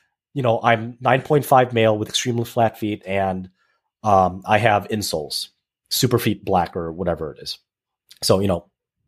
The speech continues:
i-, it's, e-, every foot is different, right? So this is coming from my opinion. Now, for some reason, a specific, uh, a specific warehouse that deals with tennis stuff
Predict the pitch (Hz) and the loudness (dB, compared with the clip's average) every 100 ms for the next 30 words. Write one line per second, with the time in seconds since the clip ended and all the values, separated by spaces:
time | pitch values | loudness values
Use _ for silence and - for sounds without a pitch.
0 | _ 127 - 131 123 - - _ _ _ | _ -18 -10 -8 -6 -6 -8 _ _ _
1 | - 127 - 151 160 156 - 139 - 113 | -14 -6 0 2 4 2 2 -2 0 -6
2 | 95 98 - - _ _ _ 90 90 _ | -4 -6 -8 -18 _ _ _ -8 -8 _
3 | _ _ - 117 107 120 117 - 117 107 | _ _ -2 0 2 0 0 0 0 -2
4 | - 90 85 135 165 95 87 - _ _ | -4 -6 -4 2 2 2 -6 -12 _ _
5 | - - _ _ _ _ _ _ - 165 | -20 -20 _ _ _ _ _ _ 2 4
6 | - 160 - 202 156 233 262 170 110 107 | 4 2 4 2 0 0 2 2 0 -4
7 | 110 _ _ _ _ _ _ - _ _ | -14 _ _ _ _ _ _ -20 _ _
8 | - 165 - 185 185 196 190 185 - 160 | -8 -6 -2 2 4 4 4 0 -4 -20
9 | _ _ _ 190 - - 147 135 127 117 | _ _ _ -20 -18 -8 0 2 4 2
10 | 113 - _ _ - - - 185 196 - | 0 -8 _ _ -14 -8 -2 0 0 2
11 | 170 196 127 131 - 123 123 _ _ _ | 4 4 4 2 0 -4 -4 _ _ _
12 | 131 - 131 127 120 - 226 277 - 110 | -16 -4 -2 -2 -4 0 0 2 -2 -6
13 | 90 - | -8 -10